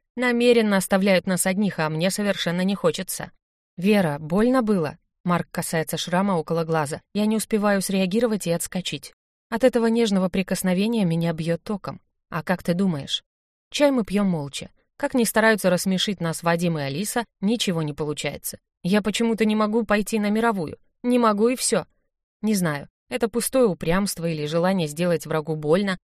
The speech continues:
но я продолжаю вредничать и огрызаться. Через полчаса гости прощаются.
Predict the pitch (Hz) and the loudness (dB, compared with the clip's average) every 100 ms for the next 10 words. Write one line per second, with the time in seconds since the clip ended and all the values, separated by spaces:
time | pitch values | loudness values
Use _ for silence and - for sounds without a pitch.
0 | _ 165 170 170 165 160 156 156 175 156 | _ 0 4 4 2 0 0 0 0 -2
1 | 156 170 220 233 247 - 151 160 165 147 | -2 -2 -2 -4 -4 0 -2 0 -4 -6
2 | 139 - - _ _ _ _ _ - 269 | -6 -8 -10 _ _ _ _ _ -2 2
3 | 269 - 277 254 240 220 277 208 202 233 | 2 2 0 0 0 0 0 0 -2 -2
4 | 202 214 - 143 139 - | -4 -4 -2 -4 -6 -10